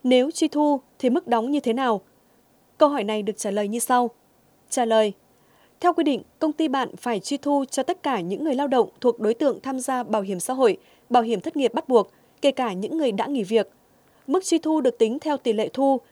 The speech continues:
và mức tiền lương người lao động tại thời điểm phải thu, cộng với một khoản tiền lãi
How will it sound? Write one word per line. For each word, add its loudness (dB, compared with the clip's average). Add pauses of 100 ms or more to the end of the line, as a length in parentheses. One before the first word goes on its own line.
(100)
và -2
mức -2
tiền 0
lương -2
người 2
lao 0
động -2
tại -4
thời -4
điểm -4
phải -6
thu, 2 (480)
cộng 6
với 2
một -4
khoản -4
tiền 4
lãi -6